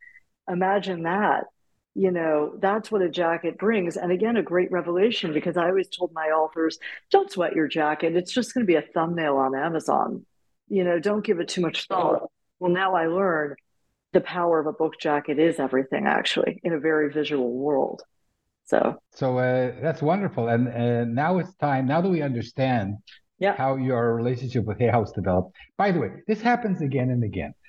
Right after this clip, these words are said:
Speaker 2: Um, it, the, the, getting published is such a one chance in a billion zillion. And, uh, it
Speaker 1: Yeah.
Speaker 2: very often happens,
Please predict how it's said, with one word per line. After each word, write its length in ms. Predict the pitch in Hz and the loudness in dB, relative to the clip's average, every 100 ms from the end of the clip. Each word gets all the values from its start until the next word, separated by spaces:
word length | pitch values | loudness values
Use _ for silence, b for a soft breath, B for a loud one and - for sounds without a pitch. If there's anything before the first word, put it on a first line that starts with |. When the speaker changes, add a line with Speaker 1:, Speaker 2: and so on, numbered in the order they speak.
| _ - | _ -2
Speaker 2:
Um, 420 | 123 120 123 120 - - _ | 2 2 0 -4 -10 -18 _
it, 160 | 139 139 - 160 - | -4 -4 -10 -16 -4
the, 120 | 156 196 | -2 0
the, 200 | 175 220 - _ | -2 -4 -8 _
getting 400 | 214 233 247 202 | -4 0 0 0
published 420 | - 156 139 135 - | -2 -2 0 -2 -4
is 160 | 139 | -4
such 300 | - 202 - - | 0 0 -2 -2
a 100 | 143 | 0
one 320 | 139 160 175 | 2 0 0
chance 420 | - 151 143 147 | -2 -2 -2 -2
in 100 | 131 | -2
a 40 | |
billion 400 | 120 135 127 127 | 0 0 2 0
zillion. 420 | 120 95 76 76 92 _ b b _ | 0 -2 -2 -6 -10 _ b b _
And, 460 | 131 139 143 143 139 | -2 0 2 0 -2
uh, 160 | 143 143 | -2 0
it 60 | 147 | 0
Speaker 1:
Yeah. 160 | 143 139 | -2 -4
Speaker 2:
very 260 | 180 247 220 | -4 -2 2
often 300 | 175 175 175 | 0 0 -2
happens, 680 | 143 156 - 143 131 127 | 0 0 0 0 0 -2